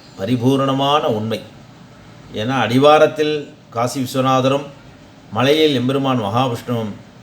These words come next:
குடிகொண்டதுனால அந்த பூர்ண பலன் நமக்கு உண்டாகுது. இதனால என்னன்னா,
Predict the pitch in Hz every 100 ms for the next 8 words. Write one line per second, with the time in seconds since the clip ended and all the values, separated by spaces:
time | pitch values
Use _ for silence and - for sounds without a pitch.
0 | - - 101 120 117 107 101 95 98 131
1 | 107 - - - - - 95 95 - 123
2 | 131 120 117 131 117 95 - 135 - -
3 | 92 92 85 85 - - - - - -
4 | - - - - - - - 120 127 139
5 | 175 131 139 135 139 101 117